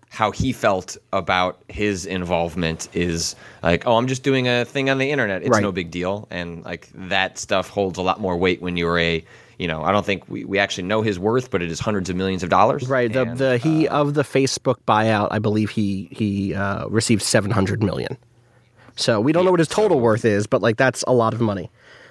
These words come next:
Speaker 2: Um,
Speaker 1: Yes.
Speaker 2: well, and so the, the, there's also just this, like, there is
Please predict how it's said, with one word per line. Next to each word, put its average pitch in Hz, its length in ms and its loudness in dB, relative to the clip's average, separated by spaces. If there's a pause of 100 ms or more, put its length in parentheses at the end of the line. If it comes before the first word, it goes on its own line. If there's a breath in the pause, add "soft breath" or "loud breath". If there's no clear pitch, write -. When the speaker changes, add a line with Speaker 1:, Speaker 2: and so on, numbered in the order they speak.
(140 loud breath)
Speaker 2:
Um, 110 480 0 (180)
Speaker 1:
Yes. - 300 -4
Speaker 2:
well, 196 180 4
and 190 120 2
so 208 320 2
the, 165 260 2
the, 151 320 2
there's 156 200 2
also 254 340 2
just 214 200 2
this, 165 180 2
like, 139 280 0 (1400 loud breath)
there 156 300 2
is 160 480 2